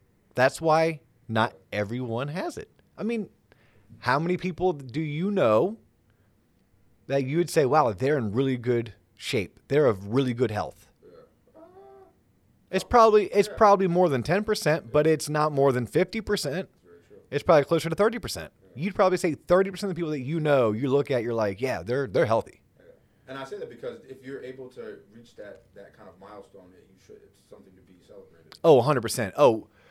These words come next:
Speaker 1: yes, we celebrate,
Speaker 2: Yeah.
Speaker 1: celebrate. Like, like, you, you get six months reserve, you should, you should go celebrate.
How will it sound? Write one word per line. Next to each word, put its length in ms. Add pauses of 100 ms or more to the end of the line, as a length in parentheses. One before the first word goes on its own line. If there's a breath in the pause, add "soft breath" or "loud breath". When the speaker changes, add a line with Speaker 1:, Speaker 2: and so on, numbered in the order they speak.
(140 soft breath)
Speaker 1:
yes, 420
we 280
celebrate, 720
Speaker 2:
Yeah. 60
Speaker 1:
celebrate. 920
Like, 320
like, 180
you, 260
you 220
get 220
six 240
months 240
reserve, 460
you 180
should, 200
you 140
should 140
go 80
celebrate. 500